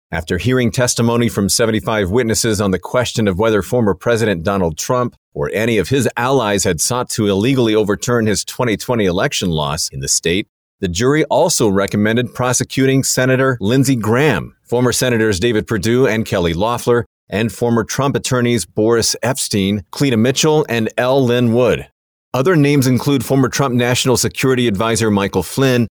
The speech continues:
and current Georgia Lieutenant Governor Burt Jones. Jones, whom Willis was blocked by a judge from investigating after she fundraised on behalf of his Democratic challenger, is being investigated by a special counsel.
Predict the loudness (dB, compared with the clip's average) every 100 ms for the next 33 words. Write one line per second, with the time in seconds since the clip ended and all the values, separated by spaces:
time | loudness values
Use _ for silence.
0 | _ -4 -4 0 0 0 0 2 2 2
1 | 2 0 0 0 0 0 0 0 0 0
2 | 0 -2 -2 0 0 -2 -4 -10 -12 _
3 | _ -2 2 4 2 2 -2 0 2 2
4 | 2 0 -4 -2 -2 -2 -4 -4 -2 -2
5 | 0 0 2 -2 -2 -2 2 0 0 0
6 | 0 0 -2 -2 -2 0 -2 -2 0 2
7 | 2 2 0 -2 -2 -4 -4 -4 -6 -6
8 | -4 0 0 0 -2 -2 -2 -2 0 0
9 | 0 -2 -4 _ -6 -2 0 2 2 2
10 | 0 0 0 0 0 0 0 0 0 0
11 | 2 0 0 0 0 -2 -4